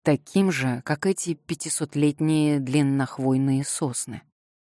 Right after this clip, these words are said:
Он повиновался и, улёгшись в ящик, тут же ощутил запах, в котором безошибочно узнал запах смерти. Ворон достал нож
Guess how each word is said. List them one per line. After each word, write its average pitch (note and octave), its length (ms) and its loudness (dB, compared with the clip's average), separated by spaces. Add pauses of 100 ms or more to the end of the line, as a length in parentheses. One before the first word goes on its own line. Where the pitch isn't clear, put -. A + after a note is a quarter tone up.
Он A#3+ 280 8
повиновался F#3 1000 2
и, - 160 -2
улёгшись E3 800 -2
в B2+ 60 -8
ящик, F#3 640 -2 (320)
тут A#3 180 6
же F3 160 -2
ощутил E3+ 600 -4
запах, D#3+ 640 -4
в - 60 -20
котором D3 400 4
безошибочно C#3 1040 0
узнал C3 500 -2 (220)
запах C3+ 480 -4
смерти. - 540 -4 (720)
Ворон E3 400 10
достал C#3 400 0
нож C#3 460 0